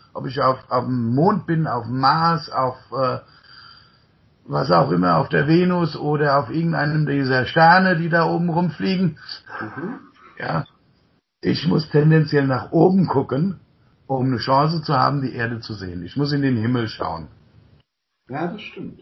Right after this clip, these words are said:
Speaker 2: ja.
Speaker 1: Ja?
Speaker 2: Das, das heißt, wir müssen ja von überall aus dann immer in den Himmel
Speaker 1: Das
Speaker 2: schauen.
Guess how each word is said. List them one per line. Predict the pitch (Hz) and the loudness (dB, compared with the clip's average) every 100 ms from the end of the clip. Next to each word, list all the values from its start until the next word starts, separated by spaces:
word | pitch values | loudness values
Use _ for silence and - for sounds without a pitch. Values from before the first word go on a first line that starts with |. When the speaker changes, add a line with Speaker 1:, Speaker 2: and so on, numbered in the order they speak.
| - | -20
Speaker 2:
ja. | 107 - _ _ _ - | -20 -20 _ _ _ -14
Speaker 1:
Ja? | - 143 - | -10 -10 -8
Speaker 2:
Das, | 113 - _ | -12 -12 _
das | 127 - | -10 -2
heißt, | 151 180 | -2 0
wir | 170 | 0
müssen | 175 190 | 0 0
ja | 180 175 | 0 0
von | - 170 | -2 -6
überall | 214 185 127 107 98 | -2 -2 -2 -4 -6
aus | 92 98 95 - - _ _ - | -4 -4 -4 -10 -20 _ _ -16
dann | 98 90 | -12 -10
immer | 107 90 90 110 | -8 -10 -10 -10
in | 101 | -10
den | 104 | -10
Himmel | 147 190 - | -12 -12 -8
Speaker 1:
Das | - | -4
Speaker 2:
schauen. | - | 0